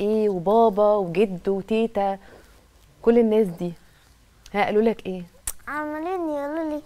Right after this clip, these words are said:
Speaker 2: "والله شاطر، والله بيعرف يمثل".
Speaker 1: ياه.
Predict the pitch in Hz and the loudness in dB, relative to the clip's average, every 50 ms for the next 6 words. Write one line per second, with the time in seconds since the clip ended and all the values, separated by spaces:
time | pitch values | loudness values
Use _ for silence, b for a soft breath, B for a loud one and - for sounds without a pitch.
0 | b b b b b b b - 285 302 311 311 311 311 311 330 330 330 311 294 | b b b b b b b -8 -6 -4 -4 -4 -4 -2 -2 -2 -2 -2 -4 -6
1 | - 330 320 330 330 330 - - - - 277 269 269 285 311 330 339 330 320 311 | -4 -4 -4 -4 -4 -8 -10 -14 -14 -10 -8 -8 -6 -6 -4 -4 -4 -4 -2 -2
2 | 339 330 302 311 320 - 294 277 277 302 302 285 - - - - - - 233 269 | -2 -2 -4 -8 -10 -12 -10 -8 -6 -6 -6 -8 -10 -14 -18 -18 -14 -10 -8 -6
3 | 320 349 349 330 311 302 330 359 370 359 | -6 -6 -6 -8 -8 -6 -6 -6 -6 -6